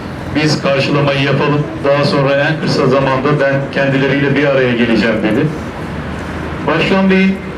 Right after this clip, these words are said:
bu konuyla alakalı ne kadar hassas olduğunu arkamdaki ekip çok iyi biliyor. Ama gerçekten gönüllülük esasıyla ben depremin olduğu sabah,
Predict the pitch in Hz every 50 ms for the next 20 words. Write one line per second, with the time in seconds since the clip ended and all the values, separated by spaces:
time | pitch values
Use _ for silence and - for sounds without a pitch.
0 | 160 160 185 185 185 185 185 185 185 185 190 185 180 180 185 180 175 190 180 180
1 | 190 185 190 190 185 175 175 170 160 156 165 175 - 202 185 180 170 165 160 151
2 | 147 151 156 175 196 - - - - - - - - - 165 170 165 160 170 165
3 | 165 165 160 156 180 170 160 156 147 185 175 - 185 175 175 - 170 160 147 143
4 | 139 135 123 131 143 170 190 185 - - - - - - - - - - - 165
5 | 180 180 175 175 185 190 - - - - - - - - - - - - - -
6 | - - 151 165 170 160 - 165 160 156 156 156 156 160 160 - - - - -
7 | - - - - - - - - - - - - - 147 151 - 180 175 175 185
8 | 185 196 196 180 165 160 143 - 170 170 165 - 175 190 185 - 156 151 151 -
9 | - - - - - - - - - - - 151 156 170 175 175 165 170 - -
10 | 190 185 185 185 190 185 180 175 175 185 196 185 156 160 165 151 151 165 175